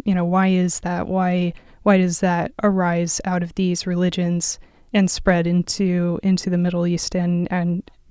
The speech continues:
you know, in, in Africa and Europe? But why, but not in, uh, this, as far as I know, hasn't been an issue in, in Asia, at least not until the,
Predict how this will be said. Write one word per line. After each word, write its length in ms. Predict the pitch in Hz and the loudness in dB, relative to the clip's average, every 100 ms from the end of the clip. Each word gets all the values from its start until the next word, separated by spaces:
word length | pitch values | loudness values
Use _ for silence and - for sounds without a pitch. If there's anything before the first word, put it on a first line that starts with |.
| - | -2
you 100 | 185 | 0
know, 120 | 170 | 0
in, 320 | 175 175 175 - | 0 0 -2 0
in 340 | 196 180 180 - | 0 2 -2 -4
Africa 340 | 175 180 - | -4 -4 -2
and 180 | 170 175 | 0 2
Europe? 320 | 220 185 180 - - - - - | 4 2 0 -10 -20 -20 -12 2
But 320 | 202 175 - _ | 4 4 -2 _
why, 840 | - 196 185 190 185 180 180 175 175 - - | -6 -4 -2 0 2 4 2 0 -2 -4 0
but 220 | 196 185 | 2 4
not 280 | 185 180 170 | 2 2 0
in, 340 | 196 185 175 175 | 0 0 0 -2
uh, 300 | 170 165 175 _ _ _ - _ _ | -4 -4 -8 _ _ _ -20 _ _
this, 420 | 180 185 - - - | -6 -4 -4 -6 -4
as 180 | 190 175 | -2 0
far 160 | 185 | 0
as 120 | 165 185 | 0 2
I 100 | 220 | 2
know, 160 | 180 | 2
hasn't 320 | 170 175 170 | -2 -6 -4
been 100 | 180 | -4
an 120 | 170 170 | -2 -2
issue 500 | 175 - 170 165 160 | -4 -4 -2 -2 -4
in, 380 | 180 175 175 175 - - - - | -4 -4 -2 -4 -8 -20 -10 -2
in 180 | 180 175 | 0 4
Asia, 440 | 208 190 175 170 - - - - | 4 4 0 -2 -8 -20 -6 2
at 120 | 208 | 4
least 280 | 196 175 214 | 4 2 0
not 200 | 185 175 | 0 2
until 600 | 196 190 - 185 170 170 | 0 0 -2 0 0 0
the, 460 | 170 180 175 170 | -2 0 0 -2